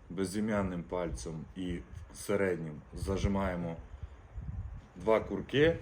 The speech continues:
великим пальцем відводимо скобу і розбираємо пушку. Е, на багатьох, на багатьох стволах Ц В О подерте від зборки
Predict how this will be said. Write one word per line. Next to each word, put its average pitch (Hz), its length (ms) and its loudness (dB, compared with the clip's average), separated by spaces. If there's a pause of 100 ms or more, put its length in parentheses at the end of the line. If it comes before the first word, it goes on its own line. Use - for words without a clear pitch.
(680)
великим 101 480 4
пальцем 87 480 4 (520)
відводимо 92 580 2
скобу 135 520 2 (1600)
і 143 180 2 (1200)
розбираємо 101 680 6 (180)
пушку. - 300 -6 (260)
Е, 90 300 2 (440)
на 107 140 2
багатьох, 151 540 6 (840)
на 113 80 2
багатьох 127 480 4
стволах 202 640 4 (920)
Ц - 160 -2
В 127 120 8
О 156 120 12
подерте 123 580 6
від 107 160 -4
зборки 98 680 -2